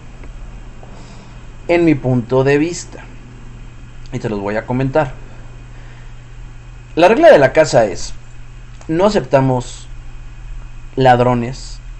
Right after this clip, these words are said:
violadores, eh, eh, personas que hayan hecho cosas peores. A menos que realmente vayan a dejar esa vida.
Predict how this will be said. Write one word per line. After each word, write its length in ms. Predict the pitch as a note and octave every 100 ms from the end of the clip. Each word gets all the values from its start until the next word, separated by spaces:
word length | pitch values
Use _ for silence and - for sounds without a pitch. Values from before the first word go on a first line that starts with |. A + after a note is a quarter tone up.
| - -
violadores, 1160 | A2+ G#2+ G#2 G#2+ A2 G#2 G2+ G2+ - - - -
eh, 320 | C#2+ A1 - - - - - - -
eh, 300 | - B2 -
personas 360 | - - A2 -
que 80 | G2+
hayan 240 | G2+ G2
hecho 180 | G2 -
cosas 220 | G2+ F#2+
peores. 460 | - F#2+ - - - - - - - - - - - - - - - -
A 140 | D3+
menos 520 | E3+ F3+ F3+ F#3 - - -
que 200 | C#3+ C#3
realmente 640 | B2 B2+ D3+ D3+ D3 D3 C#3
vayan 420 | A#2+ C#3+ D#3+ B2
a 80 | A2
dejar 300 | - A#2+ A#2+
esa 240 | - A#2+
vida. 380 | C#3+ F3 A2